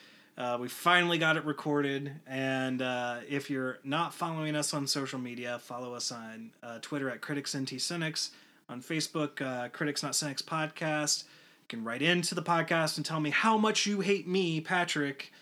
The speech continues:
for my very negative review.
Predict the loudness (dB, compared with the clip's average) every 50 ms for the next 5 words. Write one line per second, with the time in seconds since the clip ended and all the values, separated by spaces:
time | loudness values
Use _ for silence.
0 | -20 -20 -20 -20 _ -10 -4 0 2 2 4 4 4 2 2 2 2 4 4 4
1 | 2 0 -2 -6 -6 -2 2 4 4 4 4 4 2 2 2 2 2 2 2 2
2 | 2 2 2 0 0 -2 0 2 2 4 4 4 2 0 -2 -4 -6